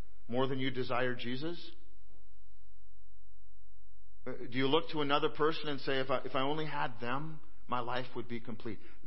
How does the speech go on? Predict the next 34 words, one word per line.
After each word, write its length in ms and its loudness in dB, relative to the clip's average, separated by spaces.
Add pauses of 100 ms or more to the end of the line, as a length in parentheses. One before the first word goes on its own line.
They 140 0
would 200 0
make 240 0
my 120 0
world 340 0
whole. 340 0 (320)
They 320 2
would 220 0
satisfy 680 2
my 180 0
heart. 320 0 (180)
They'll 140 4
make 240 2
me 80 0
happy 520 0
and 140 -2
whole, 460 2 (160)
and 120 0
they'll 120 2
change 440 0
my 140 2
life 300 2 (100)
forever"? 360 2
If 100 0
that's 280 2
you, 460 0 (380)
you're 120 0
setting 280 2
yourselves 440 0
up 200 0
for 100 0
a 80 -2
tremendous 680 0
disappointment. 640 -2